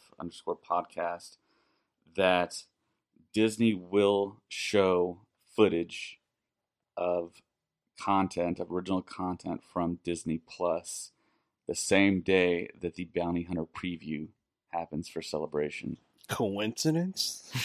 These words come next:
Speaker 1: Yeah.
Speaker 2: <laughs>
Speaker 1: Calling
Speaker 2: That's
Speaker 1: it Bounty Hunter preview.
Speaker 2: Bounty Hunter preview for Disney Plus for, and then th-,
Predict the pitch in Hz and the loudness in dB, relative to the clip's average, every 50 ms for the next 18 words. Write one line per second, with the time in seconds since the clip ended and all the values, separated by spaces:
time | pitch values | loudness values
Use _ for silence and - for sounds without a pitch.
0 | - 233 214 196 - 208 196 160 185 190 151 175 208 165 214 220 196 180 202 - | 10 12 12 12 12 12 12 12 12 12 12 12 12 12 12 12 12 12 12 12
1 | - - - - - - - - - _ _ _ _ _ _ _ _ _ _ _ | 12 6 -10 -12 -12 -14 -16 -18 -20 _ _ _ _ _ _ _ _ _ _ _
2 | _ _ _ - - 131 151 196 196 160 - - 104 101 107 113 117 110 107 110 | _ _ _ 2 8 10 10 10 10 6 4 4 6 8 8 8 6 6 6 6
3 | 113 110 104 - - 127 120 104 95 90 92 92 92 147 151 170 190 180 175 185 | 4 4 2 2 2 2 2 2 2 0 4 10 12 12 12 12 12 12 12 12
4 | 175 170 156 - - - 170 165 160 160 160 156 143 - - 147 143 139 135 135 | 12 12 12 8 6 8 10 10 10 10 8 6 6 8 10 12 12 12 12 12
5 | 131 123 131 143 147 143 147 147 139 135 - - - 147 143 135 131 131 127 - | 10 8 8 6 6 6 6 4 4 2 0 2 8 12 12 12 12 12 12 10
6 | - - - - - - - - - - _ _ _ _ _ _ _ _ _ _ | 6 2 2 2 0 -2 -4 -6 -8 -12 _ _ _ _ _ _ _ _ _ _
7 | _ _ _ - - - 131 131 127 127 123 120 117 117 117 117 117 117 113 110 | _ _ _ -18 -4 4 8 10 12 12 12 12 12 10 8 6 6 4 2 2
8 | 110 107 101 107 110 | 0 -2 -4 -8 -10